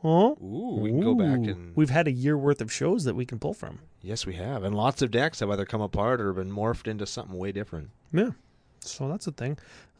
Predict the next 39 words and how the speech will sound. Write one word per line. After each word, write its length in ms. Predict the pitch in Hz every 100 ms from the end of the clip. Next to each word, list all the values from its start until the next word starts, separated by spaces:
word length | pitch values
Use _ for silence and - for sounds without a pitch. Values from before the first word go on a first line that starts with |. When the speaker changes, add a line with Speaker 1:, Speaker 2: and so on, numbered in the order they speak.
| 185
Speaker 1:
Uh, 60 |
sixty-one, 560 | 175 294 294 277 180 214
though. 140 | 147
Pretty 200 | 120 202
spicy. 420 | 262 - 185 - 120 -
I 20 | 160
Speaker 2:
It's 80 |
Speaker 1:
like 100 | 190 113
it. 80 | -
Speaker 2:
n-, 100 | 120
not 160 | 139
bad 140 | 139 139
at 140 | 107
all. 160 | 117 101
It's 80 | 120
not 60 |
Speaker 1:
Nothing 80 | 139
Speaker 2:
something 220 | 170 170 147
anybody's 320 | 131 123 117
gonna 140 | 117
see 160 | 113 107
coming. 320 | 110 95 78 - _ _ _ _ -
Unless 180 | 131 131
Speaker 1:
Right. 40 |
Speaker 2:
they 60 | 120
listen 220 | 120 120
to 80 | 107
this 160 | 127 143
show, 360 | 156 160 190
in 140 | 120 120
which 180 | 120
case 220 | - 123 -
they 100 | 107
will. 380 | 160 214 254 - _ _ _ _
And, 340 | 110 117 120 127
uh, 300 | 135 135 127 - _ _ _ _ _ -
F 180 | 160 -
you 140 | 160
anyway. 220 | 214 113